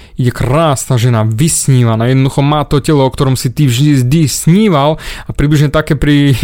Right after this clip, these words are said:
<laughs> ktorom si sa spravil pri poslednom porne, tá tvárička je prekrásna, usmieva sa, akorát má dobrú náladičku <gasps> a ty sa zasekneš, lebo „Ježišmaria, chcel by som sa prihovoriť, ale nemôžem, o,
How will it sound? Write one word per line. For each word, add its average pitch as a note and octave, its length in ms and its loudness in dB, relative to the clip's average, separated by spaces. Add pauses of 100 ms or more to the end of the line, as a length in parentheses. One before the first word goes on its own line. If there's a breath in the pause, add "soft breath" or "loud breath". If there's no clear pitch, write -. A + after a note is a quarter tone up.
(100)
<laughs> - 360 -8
ktorom D3+ 240 2
si C#3+ 160 0
sa - 160 -2
spravil D3+ 440 0
pri C3+ 120 0
poslednom D3 480 0
porne, D3+ 480 0 (160 loud breath)
tá B2+ 80 -6
tvárička C3+ 640 0
je - 0 -
prekrásna, C3 800 -2 (320 loud breath)
usmieva C#3+ 400 0
sa, C#3+ 240 -4
akorát E3+ 320 0
má D3 80 0
dobrú B2+ 320 0
náladičku C#3+ 800 0 (480 loud breath)
<gasps> - 600 -18
a - 20 -6
ty E3 160 -2
sa D#3+ 160 0
zasekneš, C3 560 -2
lebo D3 240 0
„Ježišmaria, A3+ 520 2
chcel G3+ 200 2
by F#3 80 0
som F3+ 160 0
sa F3+ 120 0
prihovoriť, F3+ 440 2
ale E3+ 160 2
nemôžem, D3+ 400 2
o, G4+ 120 2